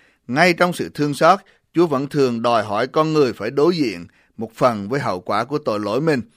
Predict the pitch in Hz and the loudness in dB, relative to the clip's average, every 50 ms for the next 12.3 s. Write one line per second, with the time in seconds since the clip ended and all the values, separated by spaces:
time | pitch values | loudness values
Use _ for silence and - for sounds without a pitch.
0 | _ _ _ _ - 117 123 123 113 101 101 107 123 - 160 156 151 143 - 160 | _ _ _ _ -10 -6 -4 -4 -4 -6 -6 -6 -2 2 2 2 2 0 -2 -2
1 | 156 143 131 117 104 104 107 - - 107 92 90 95 113 110 135 131 120 107 95 | -2 -2 -4 -6 -6 -8 -8 -6 -4 -4 -4 -4 -6 -8 -4 -2 -2 0 -2 -2
2 | 85 _ _ _ _ _ - 135 135 135 123 120 110 104 107 104 98 85 85 90 | -6 _ _ _ _ _ -2 -2 -2 -2 -2 -2 -2 -2 -4 -6 -8 -10 -12 -14
3 | 92 82 - - 113 113 110 98 - _ _ _ _ _ _ _ _ _ _ _ | -14 -14 -12 -10 -8 -8 -8 -8 -12 _ _ _ _ _ _ _ _ _ _ _
4 | _ _ _ - - 113 151 180 175 165 143 135 - - 196 202 175 165 131 - | _ _ _ -8 -4 0 2 6 6 6 6 4 2 -2 -2 2 2 2 2 0
5 | - - 156 151 151 143 - 160 160 175 220 226 - _ _ _ _ _ - - | -2 2 4 4 4 4 2 2 2 2 0 -2 -8 _ _ _ _ _ -4 -2
6 | 180 165 147 120 - - - 160 156 151 147 143 - 156 160 196 - - _ _ | -2 0 0 -2 -2 -4 -2 -2 0 0 0 2 6 6 6 6 4 0 _ _
7 | _ _ _ _ _ _ _ - - 180 180 190 196 160 135 123 135 156 170 156 | _ _ _ _ _ _ _ -6 -6 -4 -4 -2 -2 0 0 2 2 2 2 2
8 | 135 117 104 - - 185 220 220 - 135 127 135 143 - 135 113 113 110 101 101 | 2 0 0 -2 0 0 0 0 0 0 0 0 0 0 -2 -2 -2 -2 -2 -4
9 | 123 139 - 147 143 147 156 139 131 117 107 - 123 113 104 92 82 80 101 117 | -4 -2 -2 -2 0 2 4 2 2 2 -2 -4 -4 -4 -4 -6 -10 -10 -10 -8
10 | 123 135 139 147 151 _ _ _ _ _ _ _ _ _ _ _ _ _ _ _ | -6 -4 -4 -6 -6 _ _ _ _ _ _ _ _ _ _ _ _ _ _ _
11 | _ _ _ - 165 175 214 226 220 - 160 143 135 123 - 139 143 139 - 156 | _ _ _ -12 -8 -6 -6 -2 2 4 4 4 4 0 -2 -4 -4 -2 4 6
12 | 160 170 185 208 226 233 | 8 8 8 6 4 0